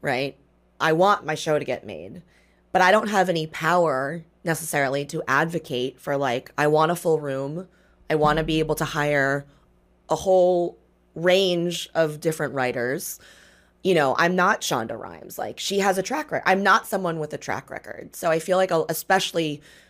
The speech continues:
first, second-time showrunners are getting squeezed. And this is only just one of the many issues that we're kind of battling against.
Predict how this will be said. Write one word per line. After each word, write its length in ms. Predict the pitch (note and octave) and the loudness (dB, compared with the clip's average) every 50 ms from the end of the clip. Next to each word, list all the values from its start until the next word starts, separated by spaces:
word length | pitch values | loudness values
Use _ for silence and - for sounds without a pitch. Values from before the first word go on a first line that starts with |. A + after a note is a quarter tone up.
| _ _ | _ _
first, 380 | - - A3 G#3 G#3 - - | -4 0 0 2 2 0 0
second-time 560 | - F#3 F3 - F#3 E3+ D#3+ D3+ D3+ D3 D3 C#3+ | 0 0 0 0 -2 -4 -4 -4 -6 -6 -6 -6
showrunners 680 | - - C#3+ C#3 C#3 C3 C3 C3 B2+ B2+ B2+ A#2+ - - | -4 -2 -2 -2 -2 -2 -2 -2 -4 -4 -4 -6 -6 -4
are 100 | C#3 C#3 | -4 -2
getting 240 | C#3 C3 B2 B2 B2+ | -2 -4 -4 -6 -8
squeezed. 400 | - - - C3+ A2 G#2+ - - - - - - | -10 -8 -6 -6 -6 -6 -8 -12 -16 -20 -6 -2
And 140 | D#3+ F#3+ G#3+ | 0 2 2
this 140 | A3 - | 0 0
is 140 | C4+ A#3 G#3+ | -2 0 0
only 220 | G#3 G3 F#3 F3 E3+ | 2 2 2 -2 -2
just 240 | E3 D3 D3+ - | -4 -6 -6 -8
one 480 | D3 D3 D3 D#3+ D#3+ D#3+ D3+ D3+ D3+ C#3+ | -10 -4 0 0 2 2 0 0 -4 -6
of 260 | - - D3 D3 C#3 | -6 -6 -6 -4 -4
the 60 | C#3+ | -4
many 340 | C#3 C#3+ C#3 C#3+ C#3+ C3+ A#2+ | -4 -2 -2 -2 -2 -4 -4
issues 300 | C3+ - - C#3 B2+ A2 | -6 -6 -6 -8 -8 -8
that 120 | C#3 G#2+ G2 | -8 -8 -10
we're 60 | C#3 | -10
kind 240 | - - C3+ B2+ B2 | -12 -12 -10 -8 -8
of 260 | A#2+ A#2+ C#3 - _ _ _ _ _ _ _ _ _ _ _ _ _ | -8 -10 -12 -18 _ _ _ _ _ _ _ _ _ _ _ _ _
battling 440 | - F#3+ G3+ G#3+ G3 D#3 C3+ A2+ A#2 | 2 2 4 2 2 0 -2 -6 -10
against. 520 | - - - - - - F3+ - - - | -14 -14 -12 -14 -14 -12 -14 -14 -14 -16